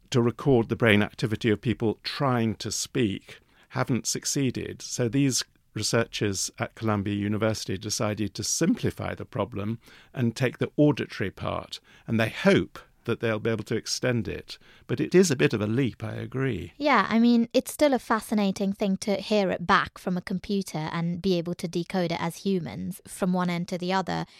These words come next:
Speaker 2: Is this the first research of its kind that has had this type of significant success, or have there been others along the way?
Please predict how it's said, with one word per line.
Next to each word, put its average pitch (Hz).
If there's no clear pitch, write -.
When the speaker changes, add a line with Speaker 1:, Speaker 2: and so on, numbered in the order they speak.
Speaker 2:
Is 262
this 381
the 370
first 311
research 240
of 190
its 196
kind 185
that 196
has 190
had 175
this 190
type -
of -
significant 180
success, -
or 220
have -
there 190
been 180
others 185
along 90
the 92
way? -